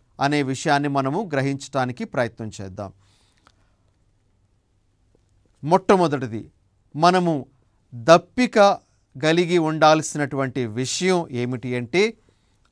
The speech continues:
మనము దేవుని కోసం దప్పిక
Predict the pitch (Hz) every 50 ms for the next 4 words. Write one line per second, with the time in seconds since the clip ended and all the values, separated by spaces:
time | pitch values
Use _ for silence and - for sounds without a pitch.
0 | _ _ - 117 117 123 123 123 120 113 113 139 190 262 294 285 _ _ _ _
1 | _ _ _ _ _ _ _ _ _ - 98 90 87 107 127 139 156 180 196 220
2 | 220 220 226 214 214 175 - - 170 160 160 156 - - 185 185 214 247 226 -
3 | _ _ _ _ _ _ _ - 117 107 101 113 131 139 139 _ _ _ - 196
4 | 190 185 - 175